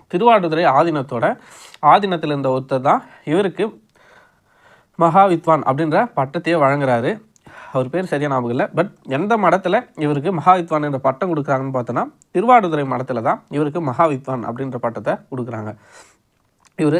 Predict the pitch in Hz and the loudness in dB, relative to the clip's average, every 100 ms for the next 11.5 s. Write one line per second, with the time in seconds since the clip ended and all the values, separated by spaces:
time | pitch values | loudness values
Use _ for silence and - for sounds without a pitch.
0 | 190 135 202 196 165 143 190 - 185 196 | 2 2 4 4 2 0 -2 0 2 2
1 | 165 120 127 _ 143 151 180 165 147 135 | -2 -4 -8 _ -8 -2 0 -2 -4 -4
2 | 123 127 208 143 175 196 165 143 131 151 | -4 -4 -4 -2 0 0 -2 -2 -4 -4
3 | 160 180 165 123 165 156 156 151 131 196 | -2 -2 -4 -6 -2 0 0 0 -2 -6
4 | - - - _ 170 247 233 190 175 170 | -6 -16 -20 _ -2 -2 0 0 0 -2
5 | 139 - 123 117 - - - 160 180 165 | -4 0 2 2 -4 -14 -6 0 2 2
6 | 147 139 135 147 175 269 - - _ 135 | -2 -4 -6 -6 -6 -6 -10 -20 _ 0
7 | 151 196 185 160 175 190 165 139 131 127 | 2 2 0 -2 -2 0 0 0 -2 -2
8 | 135 175 - 143 165 175 143 156 156 127 | -4 -4 -6 -4 -4 0 0 2 0 2
9 | 113 160 - - - _ - 170 202 160 | 0 -2 -8 -20 -20 _ -4 -2 0 -2
10 | 147 170 233 - _ 143 135 170 190 165 | 0 -2 -4 -14 _ -6 -4 -2 -2 -2
11 | 143 135 120 120 | -2 -2 -6 -8